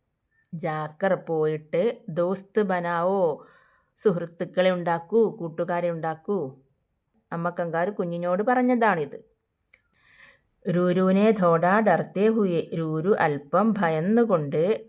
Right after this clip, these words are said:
ഡർ-, ഡർത്തേ, ഡർന മീൻസ് ഭയക്കുക, പേടി. രൂരു അല്പം ഭയന്നുകൊണ്ട്, ജിജക്തേ ഹുയേ, ജിജക്തേ എന്ന് പറഞ്ഞാൽ എന്താണ്?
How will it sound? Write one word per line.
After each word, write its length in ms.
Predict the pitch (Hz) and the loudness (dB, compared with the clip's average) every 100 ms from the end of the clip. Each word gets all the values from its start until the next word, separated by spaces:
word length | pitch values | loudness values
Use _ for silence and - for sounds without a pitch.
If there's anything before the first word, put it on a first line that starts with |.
| 180 | -4
ഡർ-, 340 | 165 156 156 - _ _ _ - | -4 -4 -8 -12 _ _ _ -10
ഡർത്തേ, 760 | 151 170 156 - 180 180 147 - 156 | -4 -4 -6 -4 0 2 0 -2 -4
ഡർന 380 | 147 147 160 190 | -2 -2 -2 0
മീൻസ് 340 | 202 233 233 185 | 0 -2 -4 -4
ഭയക്കുക, 680 | 180 180 - 214 147 - - _ _ _ _ 214 | -2 -2 2 2 2 -4 -10 _ _ _ _ 4
പേടി. 460 | 214 208 151 - _ _ _ _ _ 170 | 4 4 0 -8 _ _ _ _ _ -8
രൂരു 240 | 160 165 | -4 -2
അല്പം 680 | - 160 156 180 214 349 - _ _ _ _ _ - | 0 -2 0 2 2 0 -8 _ _ _ _ _ -6
ഭയന്നുകൊണ്ട്, 960 | 165 170 170 226 240 175 143 143 185 214 - | 0 2 2 4 2 2 -2 -2 -2 -4 -8
ജിജക്തേ 800 | 156 165 165 208 - - 247 247 | -8 -6 -4 -4 -6 6 8 10
ഹുയേ, 520 | 247 214 165 147 110 - _ _ _ _ _ _ _ - | 8 2 -4 -6 -8 -10 _ _ _ _ _ _ _ -14
ജിജക്തേ 520 | 170 170 196 196 226 | -12 -6 -6 0 2
എന്ന് 140 | 220 220 | 2 2
പറഞ്ഞാൽ 360 | 214 220 220 | 0 0 -2
എന്താണ്? 500 | 214 214 208 208 208 | 0 0 0 -2 -4